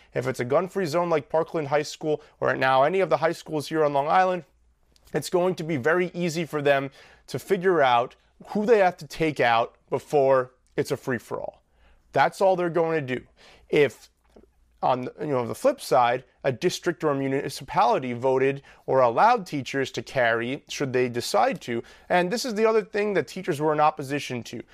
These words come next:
Teachers didn't want to be required to get certified to carry a firearm, to learn how to fire a firearm if they didn't have one. No one was ever making them do that. The president never said they had to do that.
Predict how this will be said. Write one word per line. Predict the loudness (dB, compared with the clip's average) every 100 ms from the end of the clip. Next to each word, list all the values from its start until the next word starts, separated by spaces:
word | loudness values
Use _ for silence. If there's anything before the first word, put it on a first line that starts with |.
| -20 _
Teachers | -4 -4 0 -2
didn't | 0 0 2
want | 2 2
to | 0
be | -4
required | -4 -6 0 4 4 4 -2 -8 -20 _
to | -8
get | -2 0 -2
certified | -4 -2 -2 -2 2 4 4 2 -2 _ _
to | -10
carry | 2 4 4
a | 0
firearm, | 2 4 4 4 2
to | 0 -2
learn | 0 0 0
how | 0 0
to | 0
fire | 0 2 4
a |
firearm | 2 2 4 4 0 -4
if | -4
they | -4
didn't | -4 -6
have | -2 -2 0
one. | -6 -10 _ _ _ _ -20 -8
No | 2 4
one | 4 2
was | -2 -2
ever | 0 2 0
making | -2 -4 -2
them | -2 -2
do | -2 -4
that. | -4 -10
The | -12
president | -4 0 0 0 0
never | 2 0
said | -2 -2 0
they | 2
had | 2 0
to | -2
do | -8 -4 0
that. | 4 4 2